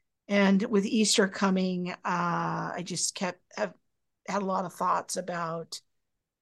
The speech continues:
the resurrection, that when we're talking about history, the reason why history matters for us as Christians is it gives us a real hope. For the Christian, hope is not just an i-,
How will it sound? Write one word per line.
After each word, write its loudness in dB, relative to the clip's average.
the 0
resurrection, 4
that 2
when -2
we're 2
talking 2
about -2
history, -4
the 0
reason 8
why 8
history 4
matters 0
for -2
us -2
as -2
Christians -6
is 2
it 4
gives 6
us 4
a 0
real 2
hope. -2
For 2
the 4
Christian, 2
hope 4
is 0
not 0
just -6
an -6
i-, -4